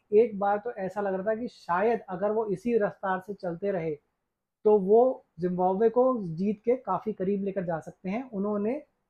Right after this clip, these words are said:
उनचास बॉलों में पैंसठ रन बनाए और अंत तक नॉट आउट रहे।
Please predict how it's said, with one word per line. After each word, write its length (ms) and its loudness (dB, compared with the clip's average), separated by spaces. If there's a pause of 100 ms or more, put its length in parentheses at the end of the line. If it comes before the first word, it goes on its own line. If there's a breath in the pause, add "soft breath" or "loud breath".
(120)
उनचास 500 2
बॉलों 300 -2
में 160 -2
पैंसठ 520 -4
रन 160 -4
बनाए 300 -2
और 240 -10
अंत 160 -4
तक 300 -4
नॉट 160 -4
आउट 200 0
रहे। 220 -10